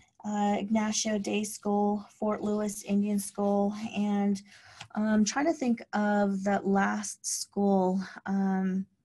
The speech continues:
it'll have to, it'll, it'll occur to me later, but, um, there were several, uh, boarding schools in Colorado. Uh, Grand Junction and Fort Lewis were the two that were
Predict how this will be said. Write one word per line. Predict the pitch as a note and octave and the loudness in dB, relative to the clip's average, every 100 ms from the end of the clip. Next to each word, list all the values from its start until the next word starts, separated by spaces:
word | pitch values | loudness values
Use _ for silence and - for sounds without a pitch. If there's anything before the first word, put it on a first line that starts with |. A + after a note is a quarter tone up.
| - - | -6 -4
it'll | - A3+ | 0 4
have | A#3+ A#3 | 4 2
to, | - | 2
it'll, | G#3+ G#3+ - | 4 4 4
it'll | G#3+ | 0
occur | G#3+ - G3+ | 0 0 2
to | |
me | G3+ F#3+ | 2 2
later, | F#3+ F#3+ G3 | 2 2 0
but, | F#3+ G3+ G3 G3 - - - - - | 0 4 2 2 -18 -20 -20 -20 -2
um, | G#3+ G#3+ | 4 6
there | A#3+ | 6
were | C4+ | 6
several, | A#3+ - G#3+ G#3+ A3 G#3+ G#3+ - | 2 2 2 4 4 4 2 -2
uh, | G#3 G3+ G3 G3 G3 | 0 2 4 4 4
boarding | G3+ G3 G#3+ G#3 G#3 | 2 0 2 4 2
schools | G3+ G3+ G3+ G3+ G3+ - | 0 0 2 2 -2 -4
in | G3+ G3+ G#3 G#3+ G3+ - | 0 2 4 2 0 -6
Colorado. | - - G3+ G3 F#3+ F3+ G3+ G3+ G#3+ A3 - | -16 -6 -2 0 0 0 -2 -2 -4 -8 -10
Uh, | G3+ G3+ G3 | -8 -10 -4
Grand | A3+ A#3 A#3 | -2 0 0
Junction | G#3 G#3 G3+ A3 G#3+ G#3+ A3 | 0 -2 -2 -4 -2 -2 -4
and | G3+ G3+ G3+ G3 G3 | -4 -2 0 -2 -4
Fort | - G#3 G#3 | -6 -6 -4
Lewis | G3+ G3 G3+ G3+ - - _ _ _ | -2 0 0 -2 -8 -18 _ _ _
were | G#3 | -4
the | G3+ G3 | -2 -2
two | - G#3+ | -2 -2
that | G3+ G3 - | 0 -2 -2
were | G3 G3 G3 | -2 0 0